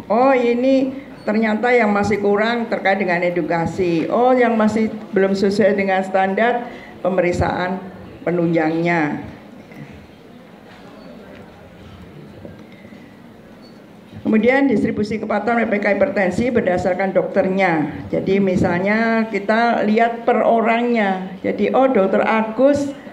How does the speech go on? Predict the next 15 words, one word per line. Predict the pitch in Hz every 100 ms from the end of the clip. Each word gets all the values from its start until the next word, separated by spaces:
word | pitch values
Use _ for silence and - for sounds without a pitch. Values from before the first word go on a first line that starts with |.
| - - 226
lima | 226 233
puluh | 226 220 220
persen, | 214 - 208 202 - - - - - - - 175
lima | 185
puluh | 220 214
persen | 202 233 208 202
patuhnya. | 190 220 202 208 196 156 - - - - - - -
Dokter | 180 - - 233
Ana | 226 233 254 277 285 277 - - -
ternyata | 214 220 220 220 240 214
hanya | 196 214 247 254 254
dua | 220 196
puluh | 196
lima | 202
persen. | 202 208 - 214 180 139 - -